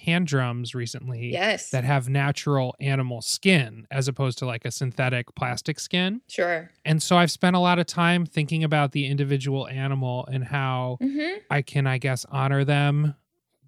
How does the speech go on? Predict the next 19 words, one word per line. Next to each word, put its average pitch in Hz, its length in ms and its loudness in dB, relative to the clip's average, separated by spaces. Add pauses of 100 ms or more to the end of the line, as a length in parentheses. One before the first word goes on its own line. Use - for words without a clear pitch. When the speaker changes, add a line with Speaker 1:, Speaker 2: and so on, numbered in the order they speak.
(120)
Speaker 1:
with 135 400 -4 (240)
the 143 100 -2
playing 139 400 0
of 127 120 -2
the 117 120 -10
instrument 151 600 -2 (100)
and 131 160 -2
how 127 480 -2 (420)
Speaker 2:
Sure. 202 440 -2
Speaker 1:
if 151 180 4
only 160 760 2 (400)
as 143 200 2
many 147 280 2
years 139 420 0
after 131 280 -4
I'm 139 280 -2
gone, 117 560 -8 (720)
I'm 127 260 -6
still 131 680 -2